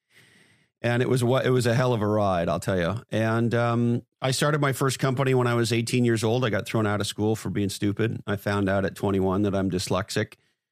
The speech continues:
and so all of a sudden my education made sense to me. And I think, like a lot of entrepreneurs, you know, for some entrepreneurs, entrepreneurship is a way up in the world. And if that's your motivation, you know, God bless you for sure. But for many of us entrepreneurs,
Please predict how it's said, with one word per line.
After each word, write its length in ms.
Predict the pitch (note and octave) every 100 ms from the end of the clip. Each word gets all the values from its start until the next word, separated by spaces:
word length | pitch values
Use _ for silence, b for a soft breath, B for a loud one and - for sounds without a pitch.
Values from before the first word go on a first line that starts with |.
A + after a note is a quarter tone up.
| _
and 120 | G#2 F#2+
so 120 | G2
all 80 | F#2+
of 60 |
a 40 | F2+
sudden 220 | G#2 F#2
my 120 | F#2+
education 480 | F#2+ G#2 G#2 G2 F#2
made 200 | F#2 F#2
sense 260 | G#2 G2 -
to 80 |
me. 260 | - E2 G2 - _ b b b b
And 140 | A#2 B2
I 100 | B2+
think, 240 | A#2+ C#3+ C3
like 200 | C3 A#2+
a 40 |
lot 260 | A#2 A#2+ C3
of 60 |
entrepreneurs, 580 | B2 A2+ - G#2+ G#2 G#2+
you 60 | A2
know, 80 |
for 120 | A2+ G#2
some 260 | - C3
entrepreneurs, 640 | B2 A#2 - A2 G#2+ G#2 G2+
entrepreneurship 840 | G#2+ G#2 - G#2+ G#2 G#2 A2 F#2+ -
is 160 | G2+
a 80 | F#2+
way 300 | F#2 F#2+ F#2+ -
up 200 | A#2+ A#2+
in 140 | A2
the 80 | F#2+
world. 420 | E2+ D2+ F2+ D3 - _
And 260 | F#2 E2+ - -
if 100 | -
that's 220 | G2 F#2+
your 60 | F#2
motivation, 640 | F#2 E2 F2+ F#2 A2 G#2+
you 60 | -
know, 120 | F#2
God 220 | F#2 F#2+
bless 260 | C2 D#2+ -
you 60 | G#2+
for 120 | -
sure. 340 | F#2 F#2+ G#2 - b b b b b
But 200 | A#2 C#3
for 140 | - C#3+
many 320 | C3 C#3 E3
of 100 | B2+
us 180 | G#2+ G#2
entrepreneurs, 640 | G2+ G2+ - G2 F#2+ G2